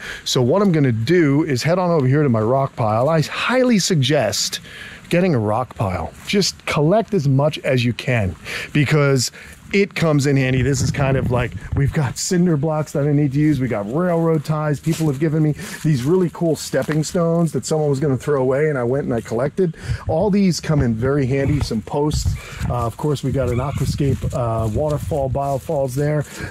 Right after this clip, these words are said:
Um, but we got chunk concrete, and we've got all this stuff right here. This is my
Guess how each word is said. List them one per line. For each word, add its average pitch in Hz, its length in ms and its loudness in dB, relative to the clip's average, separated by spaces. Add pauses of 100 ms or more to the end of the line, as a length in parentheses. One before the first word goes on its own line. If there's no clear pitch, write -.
(120)
Um, 143 360 2
but 143 300 -2
we 135 120 0
got 127 200 0
chunk 185 300 -2
concrete, 170 520 0
and 147 140 0
we've 147 200 2
got 123 280 -4 (400)
all 156 280 0
this 135 280 0
stuff 113 340 -2
right 107 180 -2
here. 147 220 0
This 123 260 -4
is 127 180 0
my 120 320 0